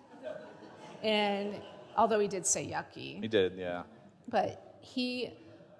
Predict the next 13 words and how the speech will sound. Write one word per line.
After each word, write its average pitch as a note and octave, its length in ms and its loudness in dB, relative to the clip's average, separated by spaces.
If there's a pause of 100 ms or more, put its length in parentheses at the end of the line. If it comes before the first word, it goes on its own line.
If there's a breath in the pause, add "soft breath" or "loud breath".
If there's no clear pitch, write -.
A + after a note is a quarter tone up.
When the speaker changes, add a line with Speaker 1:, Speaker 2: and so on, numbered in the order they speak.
Speaker 1:
I G#3+ 60 4
dropped A3+ 560 4
the C#4+ 60 -2
phone, F#3+ 580 0
the F#3+ 60 -6
poor A#3 240 -4
person G#3+ 400 -6
on F#3 80 -6
the F3+ 80 -10
phone, E3+ 260 -8
dropped A3 340 2
the A3 60 -8
phone, F#3+ 560 -6